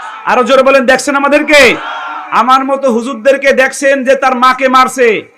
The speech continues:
বৃদ্ধাশ্রমে যে দেখছেন? আমার মতো হুজুর যদি বানাতে চান, তাহলে আসুপ্পা মডেল মাদ্রাসা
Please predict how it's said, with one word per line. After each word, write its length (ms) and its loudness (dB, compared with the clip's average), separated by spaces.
বৃদ্ধাশ্রমে 580 -2
যে 100 -2
দেখছেন? 640 0
আমার 380 2
মতো 340 0
হুজুর 360 -4
যদি 220 -6
বানাতে 340 0
চান, 420 2
তাহলে 320 2
আসুপ্পা 600 -2
মডেল 260 -2
মাদ্রাসা 640 -4